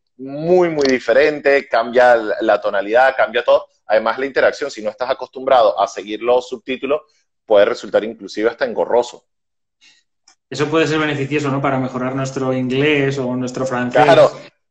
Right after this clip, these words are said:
Speaker 1: Bu-, <laughs> bueno, a, a mí me hace gracia porque la publicidad, de hecho, de Fox lo ve de esa manera, lo ve desde el punto positivo. Dice, "Ahora po-, en abril podrás practicar tu inglés."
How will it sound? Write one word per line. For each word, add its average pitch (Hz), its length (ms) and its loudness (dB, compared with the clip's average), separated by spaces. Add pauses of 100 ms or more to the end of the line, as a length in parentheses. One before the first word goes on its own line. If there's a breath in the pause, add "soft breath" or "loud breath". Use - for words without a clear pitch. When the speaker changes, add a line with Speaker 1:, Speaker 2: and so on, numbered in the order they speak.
(160)
Speaker 1:
Bu-, 135 500 -2 (100)
<laughs> 139 180 -2
bueno, 170 220 4
a, 151 280 2
a 147 40 2
mí 139 100 -2
me 151 100 0
hace 175 160 2
gracia 180 260 4
porque 175 220 -2
la 143 160 4
publicidad, 123 600 2
de 139 120 6
hecho, 170 240 2
de 147 140 4
Fox - 680 2 (320)
lo 139 280 2
ve 139 240 6
de 160 60 6
esa 156 180 0
manera, 127 360 4
lo 113 140 4
ve 120 80 8
desde 160 120 6
el 147 100 -4
punto 139 280 -2
positivo. 135 600 0 (220 loud breath)
Dice, 147 400 2
"Ahora 143 400 6
po-, 160 160 0
en 143 140 2
abril 135 340 0
podrás 160 340 4
practicar 131 520 2
tu - 80 -4
inglés." 139 540 0